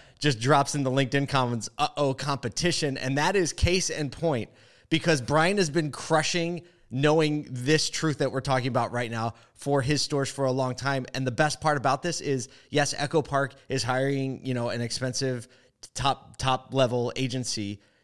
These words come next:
to do it well for them. But every single dealer listening to this, every single agency can execute to this strategy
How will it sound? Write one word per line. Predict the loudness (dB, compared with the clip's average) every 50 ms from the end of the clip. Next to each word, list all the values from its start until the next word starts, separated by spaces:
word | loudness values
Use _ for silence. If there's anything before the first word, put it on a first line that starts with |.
| _
to | _ -4 -4
do | -2 0 0 2 2
it | 0 -2
well | -2 -2 -4 -4
for | -2 -2 -2 0
them. | 0 -2 -2
But | -2 -4 -6 -4 _
every | 0 2 2 0 2 0 0 0 0 -2
single | -4 -2 0 0 0 0 0 0 0 0 -2 -4 -2
dealer | 0 2 2 2 2 0 -2 -4 -8 -12 -14 _
listening | 0 0 0 0 0 -2 -2 -2 -2 -2
to | -2 -4 -2
this, | 0 0 0 0 0 -2 -6 -8 _ _ _
every | -4 -4 -4 -4 -4 -4
single | -4 -4 -4 -4 -6 -6 -8 -8 -8
agency | -6 -6 -6 -6 -8 -8 -6 -6 -8
can | -6 -8 -10 -6 -4
execute | -4 -4 -2 -2 -4 -4 -2 -4 -4 -2
to | -2 -4
this | -2 -2 -2 -2
strategy | -2 -4 -6 -6 -4 -4 -2 -4 -4 -8 -8 -8 -8 -10